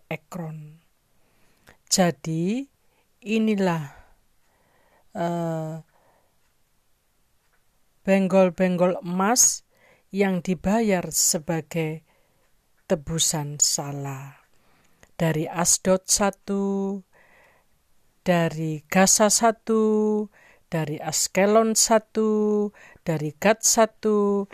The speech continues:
dari Ekron satu. Dan diletakkan tabut Tuhan di ladang Yosua,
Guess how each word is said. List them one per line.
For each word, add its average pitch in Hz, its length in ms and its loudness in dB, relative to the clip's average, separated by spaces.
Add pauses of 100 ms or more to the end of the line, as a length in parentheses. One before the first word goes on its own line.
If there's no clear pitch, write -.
(300)
dari 170 400 -2
Ekron 165 840 -6
satu. 147 800 -4 (1120)
Dan 160 480 -6 (480)
diletakkan 165 1120 -4
tabut 170 400 -8
Tuhan 160 560 -8 (480)
di 165 160 -6
ladang 160 640 -4 (300)
Yosua, 151 1000 -4